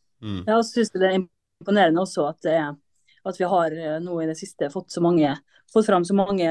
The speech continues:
Speaker 2: lokale talent, eh, og de er liksom virkelig dritgode i tillegg, liksom. Det er helt, eh, fantastisk. Eh, for det er noe med det, altså, du ser, og det er jo den, det har jo Molde mulighet til på grunn av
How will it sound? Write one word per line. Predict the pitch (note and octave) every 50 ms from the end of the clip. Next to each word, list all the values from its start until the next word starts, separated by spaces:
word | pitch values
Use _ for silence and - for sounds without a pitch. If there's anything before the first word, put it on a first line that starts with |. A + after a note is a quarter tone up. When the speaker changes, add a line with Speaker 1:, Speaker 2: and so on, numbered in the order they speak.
| E3 F3
Speaker 2:
lokale | F#3+ F#3+ - - G#3+ F#3+ D#3 D3+ C#3+
talent, | - D#3+ D#3+ G#3+ A#3+ B3 _ - - - -
eh, | G#3+ G3 F#3+ F#3 F#3 F#3 F#3 F#3 F#3
og | F#3 F3+ _ _ - - - - - F#3+ G3+
de | G#3
er | G#3+ G3+ F#3 F#3
liksom | F#3+ - F3 E3+ E3 - _ _ - - -
virkelig | F#3 F#3+ G3 - - _ - F3+ D#3+ D#3 D3+ C#3 - - _ _ _ _ _ _ _ _ _ _ _
dritgode | F3 E3+ E3 F#3 G3 G3+ - - - E3+ A3+ C4 - _ - C4+ -
i | G#3
tillegg, | G3 G#3 G3+ F3+ F3+
liksom. | G3 A3 A3
Det | A3 G#3+
er | G3+ G3
helt, | F#3+ G3 _ - F3 F3 E3 D3+ -
eh, | E3+ E3+ E3 E3 E3+
fantastisk. | E3+ - F#3 F#3+ G3 - - E3+ - - - _ - - _ _ _ - - - - _ _ -
Eh, | F#3+ F#3+ F#3+ G3
for | - A3
det | A3 G3+
er | G3
noe | A3+ - A3
med | G#3+ A3 G#3+ F3
det, | D3+ D3+
altså, | G3 G#3 - G3+ E3+ E3
du | F3+
ser, | F3 - - F#3+ E3+ - A3 - -
og | F#3 F#3+
det | G3+ G#3
er | A3+ A3+
jo | G3 F3+ F3 _ _ _ -
den, | G3 F#3 F3 D#3+ D#3+ D#3+ _ _ _ _ _ _ _ -
det | A3
har | A3+ B3+ A3+ F#3
jo | F3+ F3+ G3
Molde | G#3 G#3 F#3+ F#3+
mulighet | F#3+ G3+ G#3 G#3 G3 F3 D#3+ -
til | - E3 E3 F3 E3+
på | - G3
grunn | G3+ F#3+ F3 E3+
av | D#3 D3+ D3+ D3+